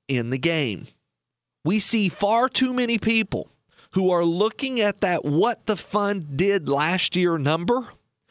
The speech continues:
and then picking whichever stock they wanna be in based off of who was winning last year. Just like my son, at halftime, he felt it to be a good idea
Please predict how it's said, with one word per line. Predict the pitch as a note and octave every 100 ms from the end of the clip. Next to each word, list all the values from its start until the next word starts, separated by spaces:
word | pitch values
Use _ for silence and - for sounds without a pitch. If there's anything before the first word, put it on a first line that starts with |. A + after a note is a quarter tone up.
| - -
and | D#3+ F#3+
then | G#3
picking | - G3+ A#3+ B3+ B3+ G#3+
whichever | F3 A3 - A3+ G#3 F#3+
stock | - G3+ F#3+ -
they | F#3 E3+
wanna | E3 D#3+
be | C#3+ B3 C4+ G3+
in | C#3 C#3 D#3 - - -
based | F3 E3+ F3 -
off | E3 D#3
of | E3 -
who | D3+ E3 E3+
was | E3+ D3
winning | B2+ D3 C#3 C#3+ D3+ -
last | A#2 A#2 A#2+ A#2+ -
year. | E3+ F3+ C#3 D#2+ - _ _ _ _ _ - _
Just | A#2+ D#3 E3 -
like | F3+ -
my | E3 D3+
son, | - A#3+ G#3 A#2 C#2+ - _ _ _ -
at | C#3+
halftime, | - G3+ C#4+ - F3 A2+ G#2+ B2 - _ _ _
he | E3 A3+
felt | - - A3+ A3+
it | G#3
to | G#3+
be | F#3+ G3+
a | F#3+
good | D#3+ G3 F#3
idea | E3 E3 E3 C4 G#3 D#3+